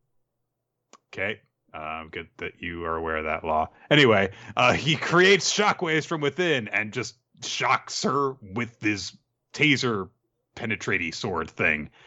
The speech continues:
which causes Big Mom to start bleeding because, you know, a sword electrocuted her from inside. So, yeah. But this, however, basically just, um, annoys her, uh, 'cause she's like, "I'm gonna fucking kill you." But that gives Kid an opening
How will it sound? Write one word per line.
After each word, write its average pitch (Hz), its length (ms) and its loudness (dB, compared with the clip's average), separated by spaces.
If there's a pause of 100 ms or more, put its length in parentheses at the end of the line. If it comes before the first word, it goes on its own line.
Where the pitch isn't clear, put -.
(360)
which - 260 0
causes 135 480 4
Big 131 220 -4
Mom 120 240 2
to 113 100 -12
start 110 400 -2
bleeding 131 420 2
because, 101 400 -6
you 139 120 -6
know, 107 340 4
a 104 60 -4
sword 139 360 2
electrocuted 120 600 0
her 107 140 0
from 104 200 -6
inside. 104 680 0
So, 82 460 -10
yeah. 80 300 -2 (400)
But 139 160 2
this, 220 200 6
however, 185 360 6
basically 202 400 0
just, 170 280 2 (100)
um, 113 340 2 (1000)
annoys 107 420 0
her, 190 280 2 (600)
uh, 95 360 0
'cause 104 180 -8
she's - 160 -8
like, 98 160 -2
"I'm 143 100 4
gonna 190 120 6
fucking 143 280 -4
kill 170 200 2
you." 87 240 -2
But 120 280 -2
that 92 260 -8
gives 127 380 -2
Kid 143 340 4
an 107 160 0
opening 107 560 -2